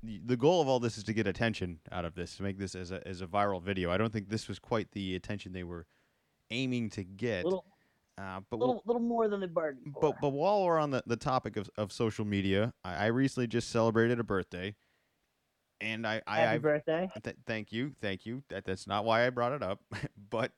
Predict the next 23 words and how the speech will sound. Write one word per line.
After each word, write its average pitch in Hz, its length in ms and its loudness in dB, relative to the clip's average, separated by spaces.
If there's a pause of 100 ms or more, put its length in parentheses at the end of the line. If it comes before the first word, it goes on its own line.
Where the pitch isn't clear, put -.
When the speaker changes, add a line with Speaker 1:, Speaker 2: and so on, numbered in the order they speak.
(640)
Speaker 1:
I 107 60 -2
did 139 260 -4
bring 151 160 0
it 131 100 0
up 123 220 4
Speaker 2:
This 117 140 0
is 175 60 2
Speaker 1:
because 185 200 4
Speaker 2:
exactly 170 480 2
why 165 180 4
he 170 100 4
brought 156 280 4
it 143 60 2
up, 143 180 2
ladies 135 240 4
and 131 120 2
gentlemen. 131 340 2
He 135 100 -2
told 156 220 2
me 156 60 2
beforehand, 143 600 2
he's 127 160 -2
like, 127 160 2